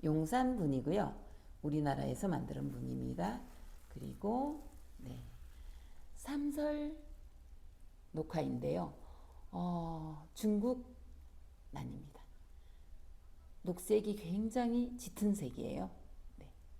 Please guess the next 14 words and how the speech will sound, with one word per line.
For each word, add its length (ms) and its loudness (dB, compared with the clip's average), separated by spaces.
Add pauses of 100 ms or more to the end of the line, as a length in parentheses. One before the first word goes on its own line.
(160)
짙은 400 -2
녹색이니까 680 2
나름 320 2
또 220 4
매력이 380 0
있더라고요. 560 -2 (1120)
봉심이 560 6
설판처럼 680 4
변이 280 4
돼서 520 2
설이 320 2
세 160 2
개인 260 4
것처럼 560 -2